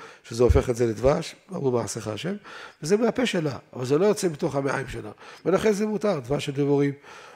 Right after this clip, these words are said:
אבל כל דבר שיוצא מן הטמא, טמא. יש לנו גמרא, עבודה זרה, בדף לה, הגמרא אומרת שם, "חלב שחלבו גוי, בהמה טהורה, ואין ישראל רואהו",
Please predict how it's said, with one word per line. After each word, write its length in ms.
אבל 220
כל 160
דבר 320
שיוצא 280
מן 100
הטמא, 360
טמא. 220
יש 180
לנו 180
גמרא, 340
עבודה 280
זרה, 320
בדף 400
לה, 120
הגמרא 220
אומרת 380
שם, 200
"חלב 300
שחלבו 760
גוי, 240
בהמה 360
טהורה, 420
ואין 200
ישראל 440
רואהו", 460